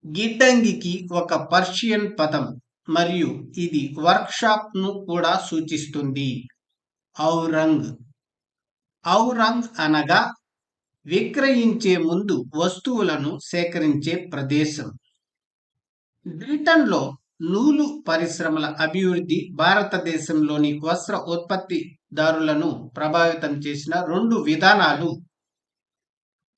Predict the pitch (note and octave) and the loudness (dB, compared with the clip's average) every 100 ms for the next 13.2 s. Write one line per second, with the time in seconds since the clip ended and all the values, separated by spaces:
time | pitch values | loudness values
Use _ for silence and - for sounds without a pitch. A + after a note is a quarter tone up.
0 | - - - F#3 B3 C4 A3 F3 F3 C3+ | -20 -18 -4 0 2 2 0 0 0 -2
1 | - - - D#3+ G#3 G#3+ G#3 G#3 G3+ G#3 | -6 -10 -2 2 4 4 2 4 2 2
2 | - D#3+ F3+ F#3+ F#3 F3+ E3+ D#3 D#3 D#3 | 0 0 2 0 4 4 6 4 2 0
3 | C3+ D3+ D3 E3+ - - C3+ D#3+ G3+ G#3 | -2 0 2 2 0 -8 0 4 4 4
4 | - F3+ D#3+ C3+ C#3+ - E3 D3 B2+ B2+ | 0 0 0 -2 -4 0 2 2 -2 -10
5 | - _ _ C3+ D3+ D#3+ G#3 F#3+ D3 D3 | -20 _ _ -8 -6 -2 -4 -4 -4 -4
6 | C#3+ E3+ D#3+ D3 D3 E3+ E3+ D#3 E3+ E3+ | -2 0 2 0 -2 -6 -4 -4 -2 -2
7 | D#3+ C#3 C#3+ C#3 C3+ C3+ C3 C3 D3+ D#3 | -2 -2 -2 -4 -6 -8 -8 -4 0 2
8 | F#3+ - - _ _ _ _ - G3+ B3+ | 0 -2 -10 _ _ _ _ -2 2 4
9 | G#3+ D3+ E3 C3+ A2+ - - C3+ F3+ B3 | 4 4 2 2 0 -10 -10 -4 0 2
10 | A#3 A#3+ - G3+ D3+ D3+ D3+ E3 D3+ D3 | 4 2 0 -4 -2 0 0 2 2 2
11 | D3+ E3 A#2+ - D3 F#3 A3 A3 A3+ - | 0 0 -2 -6 -4 -2 -2 -2 -4 -4
12 | D#3+ F#3 F#3 E3 - G3 A#3+ A#3 F#3 D3+ | -2 -2 0 -2 -2 -4 -2 6 6 6
13 | D3 D3 | 2 -4